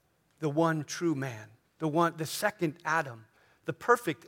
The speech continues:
Adam, the last Adam, the last who was human as humanity was meant to be. And so Jesus was and is everything God intends.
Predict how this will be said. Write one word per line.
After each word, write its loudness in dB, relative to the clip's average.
Adam, -4
the -6
last 6
Adam, -6
the 2
last 6
who 0
was 6
human 6
as 0
humanity 4
was -2
meant 2
to -10
be. -6
And -14
so -2
Jesus -2
was 6
and -2
is -2
everything 4
God 2
intends. -10